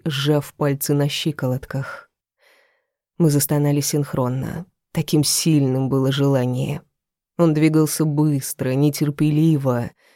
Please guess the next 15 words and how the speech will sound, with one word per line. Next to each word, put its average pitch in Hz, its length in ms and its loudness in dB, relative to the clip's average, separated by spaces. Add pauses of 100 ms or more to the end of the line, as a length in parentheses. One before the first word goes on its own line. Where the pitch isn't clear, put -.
вбиваясь 151 600 4
в 147 40 -2
меня 147 240 4
до 143 120 0
самого 147 380 2
корня. 135 720 -4 (640)
А 156 120 -2
я 147 160 2
лишь 143 240 0
позволяла 143 640 2
ему, 127 480 -4 (280)
в 147 120 0
наслаждении 143 800 2
закинув 147 520 0
голову. 147 560 -2